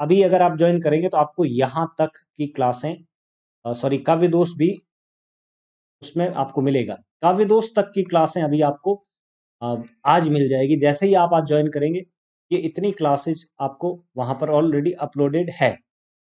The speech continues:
लगभग, अ, देखिए, एक, दो, तीन, चार, पाँच टॉपिक की पन्द्रह क्लास है, पन्द्रह प्लस क्लासेज जो है अभी आपको मिल जाएगी तुरंत, काव्य दोष तक। छह टॉपिक हो गए,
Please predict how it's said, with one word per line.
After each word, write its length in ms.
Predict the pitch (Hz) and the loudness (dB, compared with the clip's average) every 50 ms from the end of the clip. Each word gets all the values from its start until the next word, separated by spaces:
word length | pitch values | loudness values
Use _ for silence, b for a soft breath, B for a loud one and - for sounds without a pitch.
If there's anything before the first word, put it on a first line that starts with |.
| _ _ _ _ 131 | _ _ _ _ -2
लगभग, 440 | 147 156 143 139 156 165 165 165 b b b b b b _ _ _ _ _ - | -2 -2 0 0 0 0 0 -2 b b b b b b _ _ _ _ _ -4
अ, 80 | 127 | 0
देखिए, 500 | 135 156 - 151 156 156 151 165 165 175 | 0 0 0 0 0 0 2 2 2 2
एक, 180 | 170 170 170 156 | 2 0 -2 0
दो, 180 | 160 160 165 | 2 2 2
तीन, 320 | 160 160 160 160 160 160 156 | 2 2 2 2 4 2 2
चार, 300 | - 160 156 160 147 - - | 2 2 2 2 0 0 0
पाँच 300 | 170 190 202 196 196 - | 2 2 2 0 0 0
टॉपिक 300 | - 175 175 175 190 180 - | 0 0 2 0 -2 -2 -2
की 80 | 196 | -6
पन्द्रह 380 | 180 - - 175 185 185 190 180 | -4 -2 0 2 4 4 4 2
क्लास 360 | 175 - 160 135 127 123 - 123 | 2 2 0 0 0 -2 -6 -10
है, 140 | 107 104 - _ _ _ _ _ _ _ | -14 -14 -16 _ _ _ _ _ _ _
पन्द्रह 220 | - 160 165 170 165 | -4 0 0 0 0
प्लस 260 | 170 170 175 170 - | 0 0 -2 -2 -4
क्लासेज 400 | - - 143 139 139 - 160 147 | -4 -2 -2 -2 -2 -2 -4 -4
जो 140 | 143 147 151 | -2 0 0
है 60 | 165 | 0
अभी 360 | 170 - 143 147 160 170 165 | 0 0 2 2 2 4 2
आपको 340 | 156 143 143 - - 156 147 | 2 0 -4 -4 -4 -4 -2
मिल 180 | 135 139 135 123 | 0 0 -2 -2
जाएगी 300 | 120 113 113 110 120 117 | -2 -4 -6 -6 -8 -8
तुरंत, 340 | - - 135 131 120 120 - _ _ _ _ _ _ _ _ _ _ | -6 -4 -4 -4 -4 -6 -12 _ _ _ _ _ _ _ _ _ _
काव्य 200 | 147 147 147 156 | -2 0 0 0
दोष 320 | 143 151 156 143 151 - - | 0 0 0 -2 -2 -6 -10
तक। 80 | 117 - _ _ _ _ _ _ _ _ _ _ _ _ _ _ _ _ _ _ _ _ _ _ _ _ _ - | -12 -12 _ _ _ _ _ _ _ _ _ _ _ _ _ _ _ _ _ _ _ _ _ _ _ _ _ -6
छह 60 | 147 135 | -4 -2
टॉपिक 320 | 139 127 120 - 113 95 | -2 -2 -4 -4 -8 -10
हो 100 | 107 95 | -10 -12
गए, 180 | 90 95 85 | -12 -14 -16